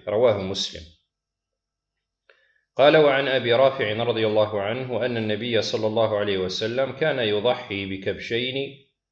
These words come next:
أحدهما عنه وعن آله، والآخر عن أمته جميعاً". رواه أحمد. قال: "وعن أبي أيوب الأنصاري رضي الله عنه قال: كان الرجل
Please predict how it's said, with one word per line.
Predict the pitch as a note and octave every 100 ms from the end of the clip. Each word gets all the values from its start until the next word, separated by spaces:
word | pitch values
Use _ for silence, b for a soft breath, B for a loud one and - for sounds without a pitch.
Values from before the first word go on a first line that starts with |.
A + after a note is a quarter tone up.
| _ _ _ _ _ C#3
أحدهما | B2+ C3 A#2 D#3 C3 B2+ A#2 G#2
عنه | F#2 A2 G#2+ G2 A2 D3+ - _ _ _ _ _
وعن | F#2+ G2 F#2+ G2+
آله، | - A2+ B2+ C#3 D#3+ D#3+ - _ _ _ _ _ _
والآخر | F2+ F2+ A2 B2 A#2+ G#2+ - C#3 C3
عن | G2+ G#2
أمته | G#2 B2+ A#2+ G#2+ B2 A#2+ A2 C3 B2
جميعاً". | G#2 G2+ G2+ F2+ F2 -
رواه | G#2 A#2+ G2+ G2+ G2
أحمد. | - F#2+ F#2 - _ _ _ _ _ _ _ _ _ _ _ _
قال: | B2 D3+
"وعن | D#3 C#3+ C#3
أبي | B2 C3 B2 A2
أيوب | A2 B2+ B2
الأنصاري | A2 G#2 F2+ F2+ - A2+ G2+ F#2
رضي | F#2+ F#2+ F2+
الله | F2 F2 F2+
عنه | G2+ B2 G#2+ F2
قال: | A2 A2+ G#2+
كان | G2 B2 A#2+
الرجل | G#2 F#2+ A2 G#2+ F#2+ F2+